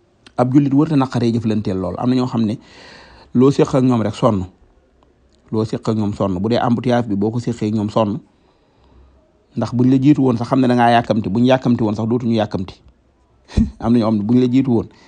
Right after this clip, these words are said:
xam ne yow mi seen ginnaaw da ngaa yàkkamti. Seenu naqaree jëflanteel tax na dootuñu yàkkamteeti. Waaw, boo moytuwul ñuy raam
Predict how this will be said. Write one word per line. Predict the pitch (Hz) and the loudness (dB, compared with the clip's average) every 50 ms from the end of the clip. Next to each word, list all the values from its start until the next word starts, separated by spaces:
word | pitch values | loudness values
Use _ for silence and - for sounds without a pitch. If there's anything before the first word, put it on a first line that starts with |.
| _ _ - | _ _ -4
xam | - 123 127 | 0 2 4
ne | 123 | 4
yow | 120 127 123 | 4 4 4
mi | 123 120 | 2 2
seen | - 123 123 127 | 0 0 0 2
ginnaaw | 123 123 123 113 110 | 2 2 2 0 0
da | 113 113 | 0 0
ngaa | 110 113 | 2 2
yàkkamti. | 117 120 117 - 117 101 95 104 98 _ - _ _ _ - - _ _ _ - | 2 2 0 0 -4 -6 -6 -10 -14 _ -20 _ _ _ -20 -20 _ _ _ 0
Seenu | 139 143 143 139 | 2 4 6 6
naqaree | 139 131 135 - 127 120 120 120 | 4 4 2 0 2 2 4 4
jëflanteel | 117 123 113 117 113 110 98 110 98 104 | 2 2 0 0 -2 -2 -2 -2 -4 -4
tax | 127 123 117 113 | -4 -4 -4 -4
na | 98 135 - _ _ _ _ _ _ _ _ _ _ _ _ - | -4 -6 -6 _ _ _ _ _ _ _ _ _ _ _ _ 0
dootuñu | 120 127 131 120 120 120 | 2 4 4 4 4 4
yàkkamteeti. | 120 120 117 117 - 101 104 - 98 87 - - - - - _ _ _ _ _ _ - | 4 4 2 0 -2 -6 -4 -4 -6 -6 -8 -12 -18 -20 -20 _ _ _ _ _ _ -10
Waaw, | 101 90 80 71 | -8 -8 -6 -6
boo | 101 110 113 | -4 -2 0
moytuwul | 120 120 120 117 113 107 110 | 2 2 2 2 0 0 0
ñuy | 110 113 113 117 | 0 0 2 2
raam | 113 110 101 82 | 2 2 0 0